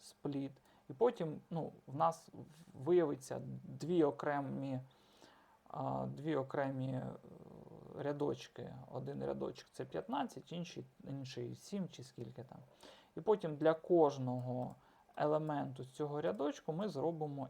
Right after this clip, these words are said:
int i. Відповідно, будемо отримувати вже не два, не два рядочка, а дві, два числа. І ці числа розподілимо між apple та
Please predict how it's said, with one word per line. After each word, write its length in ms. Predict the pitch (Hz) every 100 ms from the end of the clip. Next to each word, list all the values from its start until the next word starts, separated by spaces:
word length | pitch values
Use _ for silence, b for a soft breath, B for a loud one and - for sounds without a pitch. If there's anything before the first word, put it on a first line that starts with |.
| -
int 280 | 143 131 -
i. 180 | - 123 - -
Відповідно, 600 | 180 180 185 156 139 -
будемо 360 | 147 151 147 135
отримувати 640 | 135 143 139 135 139 135 131
вже 360 | 127 135 127 127 B B B
не 140 | 147 147
два, 460 | 156 107 107 - -
не 120 | 151
два 220 | 160 208
рядочка, 580 | 202 170 165 156 - 135
а 40 |
дві, 360 | 135 135 175 165 - -
два 200 | 147 -
числа. 420 | - - 135 131 B B B
І 300 | - 285 320 -
ці 140 | - 175
числа 420 | 156 - 220 220
розподілимо 640 | 160 - 139 135 127 127
між 320 | 131 131 131 -
apple 320 | 202 208 156
та 280 | - 147 160